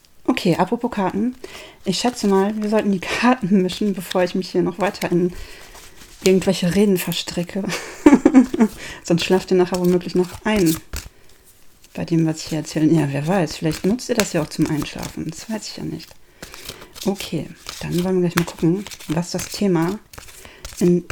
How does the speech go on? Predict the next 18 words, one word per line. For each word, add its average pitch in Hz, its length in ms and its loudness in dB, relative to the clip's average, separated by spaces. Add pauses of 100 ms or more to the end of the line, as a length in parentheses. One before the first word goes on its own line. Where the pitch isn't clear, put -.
dieser 165 380 0
Woche 175 300 -4 (100)
ist. - 320 -12 (400)
Und 180 180 -2
zwar, - 420 -6 (3750)
das - 320 -6
Hauptthema 175 720 -2
sind 190 240 -4
die - 80 -10
Kelche, - 520 -6
die 160 240 -6
vier 208 180 -6
Kelche. 202 480 -6 (500)
Es - 140 -16
geht 202 260 -2
also 175 280 -2
um 170 420 -2 (160)
Emotionen. 165 880 -2